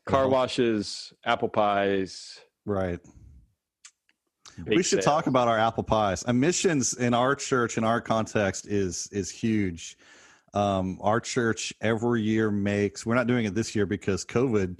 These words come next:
Speaker 2: is a problem. Um, but yeah, we make, like, a thousand pies, apple pies, the most, uh, delicious, tasty, fat building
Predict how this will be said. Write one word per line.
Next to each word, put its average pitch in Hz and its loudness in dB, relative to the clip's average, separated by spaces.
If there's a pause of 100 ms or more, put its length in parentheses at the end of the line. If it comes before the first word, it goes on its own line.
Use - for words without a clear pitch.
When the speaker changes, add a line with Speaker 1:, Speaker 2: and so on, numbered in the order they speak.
(380)
Speaker 2:
is 95 -2
a 90 -4
problem. 127 0 (500)
Um, 110 2
but 113 0
yeah, 123 2
we 127 2
make, 127 0
like, 120 0
a 101 0
thousand 135 0 (440)
pies, 113 2
apple 113 0
pies, 110 0
the 110 -4
most, 104 -4
uh, 98 0
delicious, 98 -4
tasty, 107 -6
fat 101 -4 (420)
building 107 0